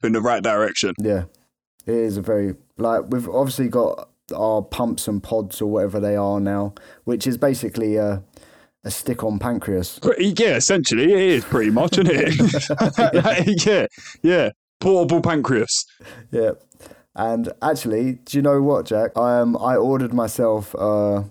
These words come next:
Speaker 2: Omnipod, a, a sample one,
Speaker 1: Oh, the
Speaker 2: so I
Speaker 1: s-,
Speaker 2: could
Speaker 1: yes.
Speaker 2: see how it would sit on my
Speaker 1: Mate,
Speaker 2: body.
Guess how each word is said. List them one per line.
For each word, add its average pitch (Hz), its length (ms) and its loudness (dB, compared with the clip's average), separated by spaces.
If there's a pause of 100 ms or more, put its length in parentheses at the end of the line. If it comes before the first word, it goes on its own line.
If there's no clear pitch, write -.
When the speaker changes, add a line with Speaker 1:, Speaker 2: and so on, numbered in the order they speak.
(400)
Speaker 2:
Omnipod, 113 720 0 (460)
a, 104 180 -2 (420)
a 107 100 -4
sample 123 460 -2
one, 98 240 0
Speaker 1:
Oh, 185 100 4
the 180 80 2
Speaker 2:
so 98 60 0
I - 60 2
Speaker 1:
s-, 208 60 0
Speaker 2:
could 185 80 -2
Speaker 1:
yes. 214 220 4
Speaker 2:
see 104 160 0
how 113 180 -2
it 101 60 2
would 107 140 -2
sit 127 180 0
on 113 140 0
my 113 100 0
Speaker 1:
Mate, 190 200 4
Speaker 2:
body. 151 160 -2